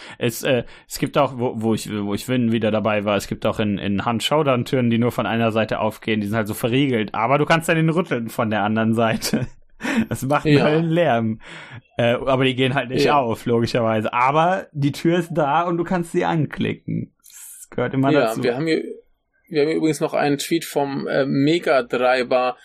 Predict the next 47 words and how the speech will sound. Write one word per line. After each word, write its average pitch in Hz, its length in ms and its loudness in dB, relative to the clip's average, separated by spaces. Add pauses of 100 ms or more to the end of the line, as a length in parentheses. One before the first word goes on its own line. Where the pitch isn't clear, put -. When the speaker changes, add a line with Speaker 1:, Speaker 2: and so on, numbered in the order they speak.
(240)
Speaker 2:
äh, 131 240 2
achtundsechzigtausend, 139 1200 -2
den 135 100 2
ich 131 160 0
nicht 151 180 0
so 151 100 0
richtig 143 360 -2
verstehe, 156 540 2
aber 131 260 2
vielleicht, 127 420 -4
äh, 135 140 -2
kann 143 220 -2
es 139 100 -4
uns 123 160 -4
jemand 120 240 0
erläutern. 127 320 0
Und 123 60 -6
zwar 127 240 -2
sagt 127 240 -2
er, 127 100 0 (300)
"Türgeher, 135 680 2
in 135 100 -4
Klammern 127 300 0
R 180 200 0
P 190 160 -2
G 160 140 0
Maker 147 320 -2
zweitausend, 139 760 0 (260)
erzählt 139 440 0
mehr, 156 260 2
als 135 220 -2
ich 135 180 -4
je 135 120 0
konnte." 131 260 -4
Ich - 100 -6
nehme 120 160 0
an, 120 80 0
es - 140 -2
sei 107 80 0
ein 110 100 -4
R 113 160 -2
P 127 140 -6
G 127 160 -2
Maker, 117 300 -2
Maker 120 340 0
Spiel, 123 340 -2
aber 113 320 0